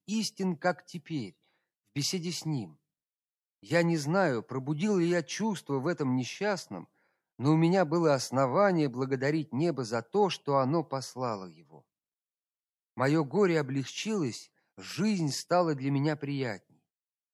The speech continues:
И когда я вспомнил, что заключенный в своем одиночестве, я обратил взоры к небу не только за тем, чтобы увидеть карающую десницу провидения,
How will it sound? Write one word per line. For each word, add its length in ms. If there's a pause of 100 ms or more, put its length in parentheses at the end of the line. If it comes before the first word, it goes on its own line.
(180)
И 100
когда 320
я 160
вспомнил, 760
что 240
заключенный 680
в 60
своем 420
одиночестве, 840 (300)
я 180
обратил 420
взоры 420
к 80
небу 380
не 160
только 480
за 160
тем, 260
чтобы 360
увидеть 500
карающую 640
десницу 600
провидения, 880